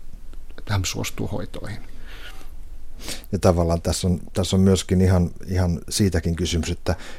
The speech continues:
Speaker 2: että jos hän kerran voi tehdä jotain, niin miksi hän sitä tee? Tähän pätee yhtä lailla siihen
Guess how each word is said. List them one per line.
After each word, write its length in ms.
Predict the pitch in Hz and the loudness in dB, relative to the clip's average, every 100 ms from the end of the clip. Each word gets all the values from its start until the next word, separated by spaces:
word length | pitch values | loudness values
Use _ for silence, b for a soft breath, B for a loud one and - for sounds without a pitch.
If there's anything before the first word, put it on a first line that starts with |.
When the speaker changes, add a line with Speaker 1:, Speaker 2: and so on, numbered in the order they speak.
| - | -6
Speaker 2:
että 200 | - - | 0 6
jos 180 | 110 - | 6 6
hän 120 | 85 | 2
kerran 300 | 92 90 87 | 4 4 6
voi 140 | 101 | 6
tehdä 340 | 92 107 92 82 | 8 6 6 4
jotain, 340 | 78 - 80 | 0 0 -2
niin 80 | 82 | 0
miksi 280 | 95 - 80 | 0 0 -2
hän 120 | 80 | 0
sitä 180 | - 87 | 0 0
tee? 360 | - 85 65 - - | 2 2 2 -6 -2
Tähän 300 | 87 82 80 | 2 2 0
pätee 340 | 92 87 85 82 | 0 0 0 -2
yhtä 360 | - 90 92 92 | -2 -2 0 2
lailla 220 | 90 85 | 4 2
siihen 380 | 87 95 87 | 4 4 2